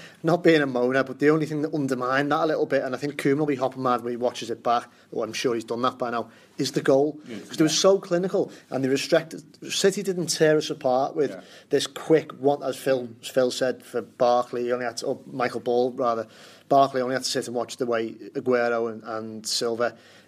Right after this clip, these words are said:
Speaker 1: they're not doing fancy flicks and tricks. Now and again they are, but it's all controlled and a high pace. We weren't torn asunder like that. It actually took Everton to switch off, which they did. I don't know, it was the, that point in the game, I think the City made the substitution.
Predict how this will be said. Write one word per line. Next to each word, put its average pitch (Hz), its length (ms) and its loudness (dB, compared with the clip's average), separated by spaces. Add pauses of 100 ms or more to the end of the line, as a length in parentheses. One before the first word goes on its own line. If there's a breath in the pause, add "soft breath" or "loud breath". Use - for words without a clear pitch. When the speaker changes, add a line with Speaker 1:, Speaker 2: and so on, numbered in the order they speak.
(140 loud breath)
Speaker 1:
they're - 80 -6
not 151 160 -6
doing 151 160 -2
fancy 143 320 -4
flicks - 320 -4
and 123 100 -10
tricks. - 360 -4
Now 143 160 0
and 131 80 -2
again 127 280 -2
they 131 120 -2
are, 113 120 -2
but - 140 -10
it's 127 140 -8
all 143 120 4
controlled 127 640 -2
and 120 140 -8
a 120 80 -2
high 117 220 -4
pace. 120 400 -6 (640 soft breath)
We 151 120 6
weren't 170 280 4
torn 160 260 2
asunder 139 320 0
like 165 200 2
that. 156 240 0 (300 soft breath)
It 147 60 2
actually 160 320 0
took 170 360 0 (480 soft breath)
Everton 143 280 2
to 135 120 -4
switch 139 400 0
off, 135 320 -2
which - 160 -6
they 147 80 2
did. 135 320 0
I 151 160 -8
don't 175 160 4
know, 147 220 4
it 143 80 -4
was - 140 -10
the, 127 180 0 (600 loud breath)
that 160 280 2
point 156 280 0
in 139 60 -2
the 127 80 -4
game, 143 440 2
I 143 60 -4
think 131 220 -8
the 117 280 0
City 151 260 0
made 127 220 -2
the - 40 -10
substitution. 131 880 -4